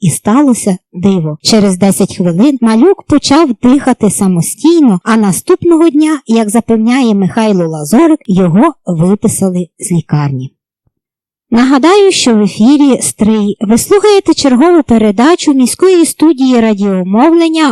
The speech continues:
«Голос Стрия». Звучить наш християнський місяцеслов. Тема сьогоднішньої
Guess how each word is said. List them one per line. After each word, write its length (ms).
«Голос 680
Стрия». 720
Звучить 600
наш 280
християнський 1120
місяцеслов. 880
Тема 440
сьогоднішньої 1000